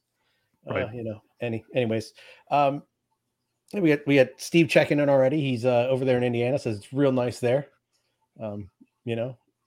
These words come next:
Speaker 2: hey, I'm sure Indiana is beautiful this time of year. Uh, let, let's, uh, you know, we had a couple things we wanted to talk about today. There it is. We threw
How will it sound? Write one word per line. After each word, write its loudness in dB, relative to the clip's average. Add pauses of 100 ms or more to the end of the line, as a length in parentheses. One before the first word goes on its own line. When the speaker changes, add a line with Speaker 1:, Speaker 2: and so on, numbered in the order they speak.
(220)
Speaker 2:
hey, -18 (220)
I'm -10
sure 0
Indiana 2
is 2
beautiful -2
this -2
time 0
of -2
year. -8 (760)
Uh, -12 (220)
let, 0 (100)
let's, 6
uh, 8
you 6
know, 4
we 4
had 8
a 8
couple 4
things 0
we 0
wanted 4
to 0
talk 2
about -2
today. -6 (640)
There -6
it -8
is. -12
We -10
threw -6